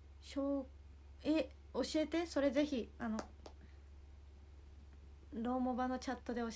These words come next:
えてください。どれか。よろしくお願いします。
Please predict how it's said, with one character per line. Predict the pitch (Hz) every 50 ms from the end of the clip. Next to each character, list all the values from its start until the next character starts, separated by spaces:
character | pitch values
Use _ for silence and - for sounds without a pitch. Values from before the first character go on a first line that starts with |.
| - 247
え | 240
て | 240 240
く | 233 -
だ | 233 226 220
さ | - 240 220
い。 | 202 - - -
ど | 208 220 208
れ | 202 190
か。 | - 185 - - - - - - - - - - - - - - - - - - - - - - - - - - - -
よ | - 226
ろ | 220 220
し | 214 -
く | - -
お | 226
願 | 226 233 220 226 226
い | 226
し | - - 233
ま | 233 233 233 233 226 233 233 233 226 233 240
す。 | 233 - - - -